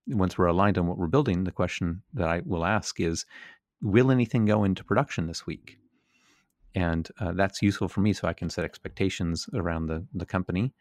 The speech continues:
And, uh, what they're making here is a prediction about, "Yeah, we think this, this may or may not get done." And, uh, they, they have a more detailed discussion among the engineers about how they'll actually go around building it. So there's a whole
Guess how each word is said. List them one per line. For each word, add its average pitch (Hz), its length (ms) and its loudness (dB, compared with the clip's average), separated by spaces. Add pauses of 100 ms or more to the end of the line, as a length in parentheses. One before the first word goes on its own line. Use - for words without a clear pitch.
(400)
And, 98 200 4
uh, 98 160 4
what 110 160 2
they're 104 100 2
making 120 220 2
here 98 100 2
is 85 80 -2
a 85 60 0
prediction 101 580 -2 (260)
about, 90 360 -2
"Yeah, 175 140 0
we 151 120 0
think 131 280 0
this, 98 200 0 (160)
this 95 220 -2
may 90 80 2
or 87 80 0
may 85 120 -2
not 82 200 -4
get - 160 -8
done." 92 260 -4 (840)
And, 87 280 -2 (200)
uh, 85 200 -2
they, 120 200 -2
they 107 220 2
have 120 180 4
a 92 40 4
more 90 200 4
detailed 101 400 0
discussion 90 580 -6 (380)
among 87 300 2
the 82 100 0
engineers 87 640 2 (380)
about 90 300 -4
how 98 280 0
they'll 90 220 2
actually 92 280 -4
go 85 100 0
around 85 260 -2
building 101 260 2
it. - 140 -10
So - 100 -4
there's 85 100 -6
a 87 60 0
whole 87 320 2